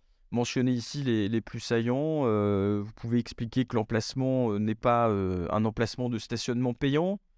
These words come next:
Vous n'étiez pas stationné dans un emplacement payant.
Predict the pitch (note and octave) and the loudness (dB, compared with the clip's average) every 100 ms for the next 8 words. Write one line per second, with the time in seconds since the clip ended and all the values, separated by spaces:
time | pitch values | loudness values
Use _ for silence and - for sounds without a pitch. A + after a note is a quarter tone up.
0 | _ _ G2+ G#2 G2 A2 G#2 B2+ A#2+ - | _ _ -6 -6 -2 -4 2 2 2 -4
1 | C3 A#2+ C3+ C3+ F#3 D3 A#2 A#2 A2+ A2+ | -4 -2 -2 2 2 2 0 0 0 -2
2 | - B2+ A#2 B2+ D3 F3+ | -4 -6 -4 -2 0 -2